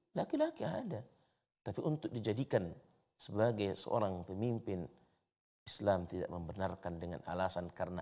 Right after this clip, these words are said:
adanya wanita yang kuat, tidak. bagi seorang mukmin, bagi seorang muslim untuk menerima, tunduk dan patuh terhadap ketentuan Allah Subhanahu wa taala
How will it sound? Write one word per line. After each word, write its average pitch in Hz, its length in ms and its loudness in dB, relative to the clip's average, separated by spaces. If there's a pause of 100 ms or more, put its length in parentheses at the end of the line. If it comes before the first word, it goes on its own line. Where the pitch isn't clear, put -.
adanya 127 560 6 (560)
wanita 92 320 0
yang 80 240 -4
kuat, 90 240 -6 (160)
tidak. - 240 -12 (1300)
bagi 104 160 4
seorang 131 320 12
mukmin, 110 480 2
bagi 117 160 10
seorang 139 320 10
muslim 180 640 8 (840)
untuk 139 380 2
menerima, 160 560 6 (480)
tunduk 226 540 4
dan 160 420 8
patuh 214 500 10
terhadap 180 600 6
ketentuan 131 720 2 (400)
Allah 110 520 12 (120)
Subhanahu 104 720 4
wa 95 80 0
taala 113 400 8